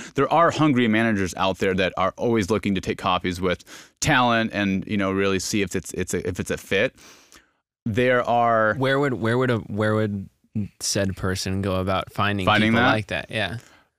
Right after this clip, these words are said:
Speaker 1: I would say that, um, you know, i-, if you go on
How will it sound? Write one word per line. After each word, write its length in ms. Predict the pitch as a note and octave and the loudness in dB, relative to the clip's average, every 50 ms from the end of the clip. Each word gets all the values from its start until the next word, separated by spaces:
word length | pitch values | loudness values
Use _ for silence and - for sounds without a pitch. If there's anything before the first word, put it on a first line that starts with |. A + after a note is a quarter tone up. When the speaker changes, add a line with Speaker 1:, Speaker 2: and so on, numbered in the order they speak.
| _ | _
Speaker 1:
I 120 | B2 C3+ C#3+ | 2 2 4
would 140 | D3+ D3+ | 2 0
say 640 | B2+ - - - C#3 C3+ C3 C3 B2+ B2+ B2 B2 B2 A2+ - - _ - | 0 -2 0 2 2 4 4 4 4 4 2 2 0 -2 -8 -14 _ -8
that, 460 | A2 G#2 A2+ A2 A2 G#2+ G#2+ - _ _ _ _ _ | -2 0 2 4 4 4 2 0 _ _ _ _ _
um, 680 | - G2+ G2 G2 F#2+ F#2+ F#2+ F#2 F#2 F#2 F#2 F#2 F2 - _ _ _ _ _ _ - _ _ _ _ _ _ _ _ | -2 0 2 2 2 2 2 0 0 -2 -2 -4 -6 -8 _ _ _ _ _ _ -20 _ _ _ _ _ _ _ _
you 120 | - B2+ | 0 2
know, 80 | C3 C#3 | 2 2
i-, 60 | B2 | 4
if 360 | G#2+ B2+ C3 B2+ C3+ B2 - | 4 2 2 2 0 -2 -2
you 80 | C#3 B2+ | -2 -4
go 400 | A2 - - D3 D3 D#3 E3 D#3+ | -2 2 2 4 4 6 4 4
on 220 | D#3 C#3+ C3 A#2 | 4 4 2 0